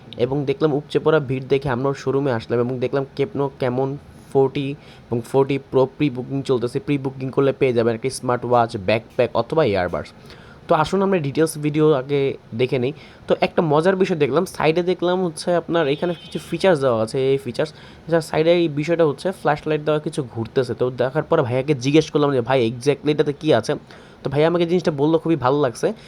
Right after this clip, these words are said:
যেমন অনেক সময় দেখা যায় আমরা নাড়াচাড়া করা অবস্থায় ছবি তুলি কিন্তু সেটা ক্লিয়ার বোঝা যায় না, ঘোলাটে হয়ে যায়। তো এইখানে ঘোরা অবস্থায় ওই ফোন দিয়ে আপনি ছবি তুলতে পারবেন এবং দেখবেন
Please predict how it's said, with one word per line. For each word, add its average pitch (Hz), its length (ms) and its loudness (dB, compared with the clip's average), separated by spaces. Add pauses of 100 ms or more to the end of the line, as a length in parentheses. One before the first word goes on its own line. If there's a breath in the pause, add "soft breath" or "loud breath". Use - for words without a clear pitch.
(220 loud breath)
যেমন 165 160 4
অনেক 170 200 2
সময় 185 160 -2
দেখা 185 180 2
যায় 180 100 0
আমরা 175 140 0
নাড়াচাড়া 151 440 2
করা 160 200 2
অবস্থায় 151 300 -2
ছবি 143 200 -2
তুলি 147 200 -4
কিন্তু 143 180 -2
সেটা 143 180 -2
ক্লিয়ার 143 360 -2
বোঝা 127 240 -2
যায় 131 100 0
না, 139 100 0
ঘোলাটে 127 340 2
হয়ে 120 200 4
যায়। - 180 -4 (420 loud breath)
তো 127 140 0
এইখানে 170 420 0
ঘোরা 151 300 2
অবস্থায় 151 600 2 (400 loud breath)
ওই 139 140 4 (140)
ফোন 139 300 0
দিয়ে 156 120 4
আপনি 147 300 0
ছবি 135 440 -2
তুলতে 147 280 0
পারবেন 143 380 2
এবং 139 260 -4
দেখবেন 127 340 -2